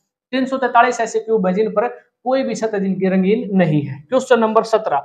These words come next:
पहली दिशा में पांच काट लगाई जाती है, इस क्वेश्चन की तरह है ये क्वेश्चन भी, और दूसरी दिशा में सात काट लगाते हुए एक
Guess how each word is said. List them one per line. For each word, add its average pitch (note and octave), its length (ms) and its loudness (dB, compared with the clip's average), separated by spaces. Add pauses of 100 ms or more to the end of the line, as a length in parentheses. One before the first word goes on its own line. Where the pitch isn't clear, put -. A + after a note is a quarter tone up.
(300)
पहली A#3 320 4
दिशा A#3+ 300 0
में B3 120 0
पांच A3+ 400 6
काट B3 260 4
लगाई G#3 260 2
जाती G3+ 340 0
है, B3 60 -4
इस A#3+ 200 -6
क्वेश्चन A#3 320 -6
की G#3+ 120 -6
तरह F3+ 220 -4
है F3+ 140 -2
ये F#3+ 60 0
क्वेश्चन F#3 340 -4
भी, A#3 160 -4 (300)
और A3+ 120 8
दूसरी C4+ 340 2
दिशा A3 260 4
में A#3+ 100 4
सात A#3+ 360 6
काट G#3 300 4
लगाते G3 340 4
हुए G#3+ 300 6
एक A#3 80 6